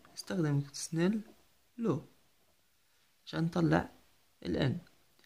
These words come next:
ال، ال ثيتا اثنين. إن واحد ساين الخمسة وثلاثين، خلينا نكتب طوالي، بده يساوي إن اثنين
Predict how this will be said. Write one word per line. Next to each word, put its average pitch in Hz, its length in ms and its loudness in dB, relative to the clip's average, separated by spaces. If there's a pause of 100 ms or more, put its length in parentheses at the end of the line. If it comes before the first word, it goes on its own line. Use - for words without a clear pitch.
(120)
ال، 147 360 4 (280)
ال 143 100 -2
ثيتا 165 220 -2
اثنين. - 240 -12 (760)
إن 185 140 2
واحد 160 480 4 (640)
ساين 147 720 -4 (1120)
الخمسة 160 420 -6
وثلاثين، 131 580 -2 (280)
خلينا 131 280 0
نكتب 127 240 -8 (140)
طوالي، 156 500 2 (600)
بده 139 100 -6
يساوي 139 520 0
إن 151 160 4
اثنين 147 480 4